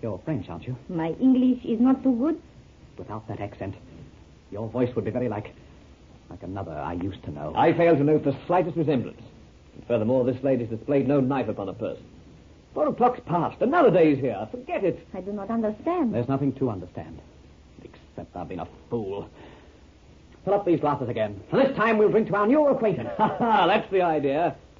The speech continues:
Speaker 3: And in case you haven't noticed, she's a very stunning blonde.
Speaker 1: <laughs> Oh, I've noticed that, all right. You know my weakness.
Speaker 2: <laughs> You have a weakness?
Speaker 1: Ah, a great one. For you to take advantage of. <laughs> What's your name, pretty lady?
Speaker 2: My name is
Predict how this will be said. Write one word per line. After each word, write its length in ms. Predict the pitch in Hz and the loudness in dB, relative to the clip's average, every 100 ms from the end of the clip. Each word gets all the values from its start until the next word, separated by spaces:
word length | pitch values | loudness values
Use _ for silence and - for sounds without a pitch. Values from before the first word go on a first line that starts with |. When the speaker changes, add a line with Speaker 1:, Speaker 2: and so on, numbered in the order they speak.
| - - | -20 -10
Speaker 3:
And 120 | 127 | -4
in 80 | 135 | 0
case 220 | 233 - | 2 2
you 60 | 170 | 0
haven't 220 | 175 139 | 0 2
noticed, 340 | 175 147 - - - - - - | 4 4 2 -10 -20 -20 -20 -12
she's 180 | - 156 | -4 -2
a 80 | 110 | -2
very 480 | 98 180 151 110 - | -4 -4 -2 -4 -6
stunning 380 | - 117 127 143 | -4 -2 -2 -4
blonde. 560 | 131 180 170 120 85 120 | -2 0 0 -4 -6 -8
Speaker 1:
<laughs> 40 | 123 | -8
Oh, 360 | 135 - - | -10 -8 -6
I've 240 | 151 135 120 | -6 -4 -4
noticed 280 | 107 101 | -6 -6
that, 160 | 117 147 | -6 -6
all 120 | 92 | -8
right. 220 | - 76 - - - - - - | -10 -14 -16 -18 -20 -20 -20 -10
You 120 | 92 | -8
know 260 | 87 131 101 | -2 0 0
my 140 | 85 | -4
weakness. 340 | 117 - - 170 | -4 -4 -4 -2
Speaker 2:
<laughs> 200 | 165 156 | -2 -2
You 320 | 170 165 170 | -4 -4 -4
have 140 | 180 | -4
a 80 | 190 | -2
weakness? 320 | 220 285 466 453 | -2 -2 -4 -4
Speaker 1:
Ah, 560 | 110 151 175 165 139 | -2 -2 -2 -6 -8
a 40 | 92 | -8
great 240 | 123 147 | -4 -4
one. 280 | 80 58 55 - - - - | -6 -16 -20 -20 -20 -20 -12
For 80 | 92 | -6
you 100 | 107 | -6
to 80 | 98 | -6
take 180 | 98 90 | -8 -6
advantage 340 | 95 135 78 | -4 -4 -6
of. 180 | 69 76 - - 113 - - - - - | -10 -14 -18 -16 -16 -16 -20 -20 -20 -20
<laughs> 800 | - - - - - - - - | -20 -20 -20 -20 -20 -20 -20 -8
What's 180 | 123 - | -8 -6
your 120 | 92 | -10
name, 400 | 98 98 123 135 | -10 -10 -8 -8
pretty 200 | - 107 | -6 -4
lady? 320 | 107 139 165 - | -2 -4 -6 -10
Speaker 2:
My 160 | 190 196 | -10 -4
name 360 | 214 240 254 240 | 0 2 4 2
is 160 | 208 | 0